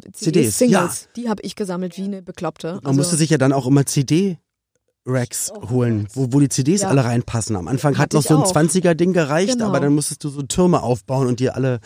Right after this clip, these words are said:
Speaker 2: Das, wie, wie, wie gleich wir doch alle sind dann am Ende des Tages, oder? Jeder hatte da, oder jeder hatte mal ein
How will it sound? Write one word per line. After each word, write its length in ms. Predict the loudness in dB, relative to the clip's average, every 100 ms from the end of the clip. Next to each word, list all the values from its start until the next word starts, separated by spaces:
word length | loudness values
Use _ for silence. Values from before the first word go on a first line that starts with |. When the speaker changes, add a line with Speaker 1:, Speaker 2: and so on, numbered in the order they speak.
| -14 -20 -20 _ -18
Speaker 2:
Das, 160 | -16 -12
wie, 200 | -14 -10
wie, 140 | -12 -12
wie 420 | -20 -12 -10 -10 _ _ _ _ _ _ _
gleich 420 | 2 4 4 2
wir 80 | -2
doch 120 | -2
alle 200 | -6 -6
sind 240 | -8 -12 -12
dann 100 | -10
am 80 | -8
Ende 180 | -8 -10
des 140 | -12
Tages, 360 | -12 -8 -8 -8
oder? 280 | -8 -8 -6
Jeder 300 | -2 0 0
hatte 160 | 0
da, 200 | -2 -2
oder 120 | -2
jeder 260 | -2 0 0
hatte 160 | -2 -4
mal 140 |
ein 60 | -6